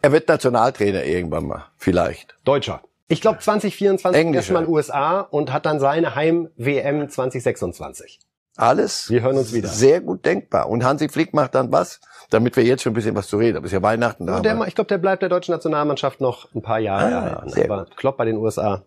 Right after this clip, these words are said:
Speaker 1: Gut.
Speaker 2: Wir haben ja noch ein paar Sendungen, Herr.
Speaker 1: Ja, ja, ja, ja, eben.
Speaker 2: Wir schauen jetzt, liebe Fußballfans, in die dritte Liga. Dort kam es zu einem Spielabbruch zwischen Duisburg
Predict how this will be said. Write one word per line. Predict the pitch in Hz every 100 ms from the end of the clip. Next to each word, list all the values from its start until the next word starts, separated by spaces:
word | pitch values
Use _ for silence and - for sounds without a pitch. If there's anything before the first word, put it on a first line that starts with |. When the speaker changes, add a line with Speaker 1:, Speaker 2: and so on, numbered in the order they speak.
| -
Speaker 1:
Gut. | - - - -
Speaker 2:
Wir | 147
haben | 160
ja | 220
noch | 143
ein | 127
paar | 127
Sendungen, | 117 107 92
Herr. | 90 -
Speaker 1:
Ja, | 139 - -
ja, | 87 82
ja, | 98
ja, | 85
eben. | 80 123 - _ - - - - - -
Speaker 2:
Wir | 185 220 -
schauen | 190 202 196
jetzt, | 175 - - -
liebe | 180 190 175 170 -
Fußballfans, | - 196 - 165 - 165 165 160
in | - 165 151
die | 151
dritte | 127 139 170 147
Liga. | 110 107 95
Dort | 95 127 165 - -
kam | 139 160 170
es | 156 -
zu | - 143
einem | 131 143 139 127 123
Spielabbruch | - - 185 196 170 135 123 170 -
zwischen | - 151 147 139 123 - - _
Duisburg | - 175 175 - 143 147 147 -